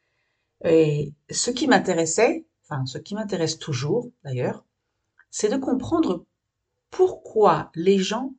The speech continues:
font cela. Je veux parler des gens, euh, qui prennent des risques inutiles pour faire une superbe photo, donc sans se rendre compte du danger,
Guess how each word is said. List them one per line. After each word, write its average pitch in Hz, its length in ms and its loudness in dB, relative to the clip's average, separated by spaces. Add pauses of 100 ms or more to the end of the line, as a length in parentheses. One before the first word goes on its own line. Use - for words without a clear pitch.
(100)
font - 260 -12
cela. - 340 -8 (1300)
Je 190 100 0
veux 277 160 4
parler 254 320 10
des 202 160 6
gens, 208 520 4 (180)
euh, 160 180 -6
qui 202 180 -8
prennent 208 300 -2
des 190 140 6
risques 190 440 0 (100)
inutiles 185 680 -4 (200)
pour - 120 -8
faire 151 220 -6
une 151 120 -2
superbe 160 520 -6
photo, 240 540 -6 (160)
donc 131 180 -8
sans 180 300 -2
se - 200 -4
rendre 165 520 2
compte 165 600 -4 (400)
du 160 200 -4
danger, 147 680 2